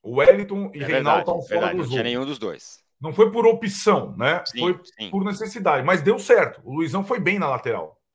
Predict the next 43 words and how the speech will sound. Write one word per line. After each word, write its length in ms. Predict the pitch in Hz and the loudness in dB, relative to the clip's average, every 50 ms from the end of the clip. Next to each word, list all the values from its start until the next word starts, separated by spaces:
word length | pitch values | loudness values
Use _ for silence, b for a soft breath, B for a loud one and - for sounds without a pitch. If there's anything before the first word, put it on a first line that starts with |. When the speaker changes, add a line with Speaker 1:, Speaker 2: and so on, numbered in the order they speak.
| _ _ | _ _
Speaker 2:
É, 140 | - 113 95 | -6 -6 -4
também 280 | - - 107 120 143 151 | -4 -6 -6 -4 0 2
é, 60 | 151 | 2
é, 580 | 139 110 123 127 123 117 120 127 120 123 113 117 | 2 2 0 -2 0 -2 -4 -4 -4 -4 -4 -4
é 20 | 117 - 120 113 107 | -6 -10 -18 -20 -20
difícil 380 | 104 107 110 - 147 143 - 156 | -18 -18 -14 -14 -14 -12 -6 -4
imaginar 280 | 147 131 107 117 127 123 | -4 -4 -2 -2 -4 -4
que 60 | 139 | -2
ele 80 | 127 113 | -2 2
vai 220 | 120 123 117 113 | 2 2 4 4
abrir 300 | 110 110 113 120 127 123 | 2 0 0 -4 -6 -6
mão 180 | 113 120 123 123 | -6 -6 -6 -6
de 60 | 120 | -4
um 40 | 117 | -2
lateral 380 | 117 113 - 117 110 110 107 | -2 -2 -2 -2 -2 -2 -2
esquerdo, 360 | 101 - - - 110 101 95 | -4 -6 -8 -8 -10 -8 -6
lateral 300 | 107 104 - - 101 101 | -6 -6 -6 -4 -4 -4
esquerdo, 240 | 104 - - 117 123 | -4 -4 -8 -10 -6
pra 100 | 104 135 | -6 -6
colocar 240 | - 147 135 - 131 | -4 -4 -4 -4 -4
um 80 | 139 131 | -6 0
zagueiro 420 | 123 147 123 98 101 113 113 117 | 2 2 2 2 -2 -6 -6 -4
de 80 | 107 120 | -4 -4
lateral 260 | 120 - 123 117 120 | -4 -2 -2 -2 -2
esquerdo, 420 | 123 - - 107 104 90 80 80 | -2 -4 -8 -8 -10 -10 -10 -12
né? 120 | 85 90 85 | -14 -14 -16
Sendo 340 | - - 110 104 101 104 98 | -12 -10 -10 -10 -10 -12 -12
que 100 | - 107 | -12 -14
ele 120 | 104 104 _ _ _ | -14 -14 _ _ _
tenha 420 | _ 123 113 113 104 92 80 69 - _ _ _ _ | _ -2 -2 -2 -4 -6 -8 -10 -14 _ _ _ _
o 80 | 92 | -14
jogador. 420 | 87 98 107 107 - 180 80 76 247 | -12 -8 -4 -4 -4 -4 -2 4 6
Speaker 1:
É, 80 | 247 | 6
Speaker 2:
Mas, 140 | 226 196 156 | 6 6 4
enfim, 240 | 120 - 110 131 139 | 2 -2 -4 -4 -4
Speaker 1:
ma-, 120 | 175 - | -4 -4
Speaker 2:
só 80 | - 170 | -2 0
Speaker 1:
mas, 220 | 165 175 180 185 | 2 2 4 4
Speaker 2:
passou 320 | - 185 160 - - 170 170 | 6 4 4 4 4 4 4
pela 180 | 165 180 170 | 8 8 6
minha 120 | 165 170 156 | 8 6 4
Speaker 1:
mas, 60 | - | 4
Speaker 2:
cabeça. 540 | 165 147 123 117 113 90 - - - 71 | 4 2 4 2 -2 -2 -4 -8 -16 -18